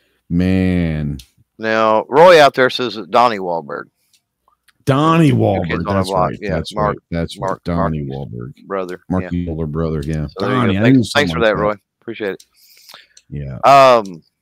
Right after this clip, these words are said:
Speaker 2: yeah, I mean, <sighs> so what are we, what are we on? Third, the third one?
Speaker 1: Yeah, your third one. Yeah.
Speaker 2: E-, either way it goes. Um, yeah, Beastie Boys, like, I, you know, I don't know. I'm gonna, I'm gonna,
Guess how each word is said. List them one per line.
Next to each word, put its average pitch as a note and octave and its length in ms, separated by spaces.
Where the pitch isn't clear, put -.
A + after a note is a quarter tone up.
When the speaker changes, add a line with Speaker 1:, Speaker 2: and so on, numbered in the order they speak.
Speaker 2:
yeah, G3+ 360
I E3 100
mean, F3 260
<sighs> - 680
so - 160
what D#3 140
are D#3+ 40
we, C#3+ 200
what A#2+ 200
are C3 60
we A#2+ 120
on? F2+ 180
Third, A#2+ 420
the F2+ 80
third C3 280
one? D3 180
Speaker 1:
Yeah, A#2+ 140
your F#2 120
third F#2+ 280
one. D#2+ 140
Yeah. E2 260
Speaker 2:
E-, D#2+ 60
either G2 300
way F#2+ 220
it C2 100
goes. G2+ 340
Um, C3 580
yeah, F3+ 360
Beastie G#3 360
Boys, F3+ 560
like, C#3+ 260
I, - 140
you E3+ 160
know, D#3 280
I F3 260
don't A#2 140
know. F#2 160
I'm B2 140
gonna, B2+ 260
I'm D#3 240
gonna, C3 400